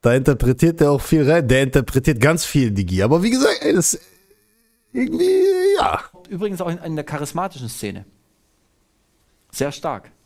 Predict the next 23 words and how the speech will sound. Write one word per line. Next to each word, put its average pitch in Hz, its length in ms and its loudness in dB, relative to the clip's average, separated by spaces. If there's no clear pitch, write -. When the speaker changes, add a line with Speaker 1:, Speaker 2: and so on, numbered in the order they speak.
Speaker 2:
Sehr, 170 220 -4
sehr 123 140 -8
stark. - 320 -14
Dieses 127 260 -8
automatische 127 580 -8
Schreiben. 117 340 -8
Und 151 120 -4
wenn 247 120 -2
wir 302 80 -4
schon 262 120 -12
Speaker 1:
<laughs> 220 260 4
Speaker 2:
von 233 680 2
Lady 180 220 0
Gaga 196 320 -2
sprechen, 160 300 -6
ich 143 120 -6
meine, 147 140 -6
von 151 140 -10
ihr 180 180 -2
könnte 160 220 -8
ich 135 80 -8
jetzt - 180 -8
wirklich 151 360 -8